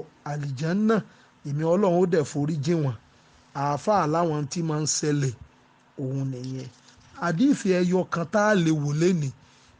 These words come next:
òun náà nìyẹn. Nígbà bá pàdé ní episode seventy-one, a bọ̀ sí alhadithu sani,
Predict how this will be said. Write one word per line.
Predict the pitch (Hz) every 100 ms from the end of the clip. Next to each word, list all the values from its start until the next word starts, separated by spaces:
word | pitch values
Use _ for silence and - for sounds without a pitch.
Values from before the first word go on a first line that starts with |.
| _
òun | 143 139 156
náà | 175
nìyẹn. | 160 127 123 135 _ - _ _
Nígbà | 220 226 208 180
bá | 165 202
pàdé | 196 214 175 127 135
ní | 147 170
episode | 156 147 165 147
seventy-one, | - 151 147 - 151 180 165 - - _ - -
a | 160 170 208
bọ̀ | 160 165
sí | 143 - 185 190 202 220 - _ _ _ -
alhadithu | 151 151 143 - 151 143 190 208 208 175
sani, | - - 175 160 147 139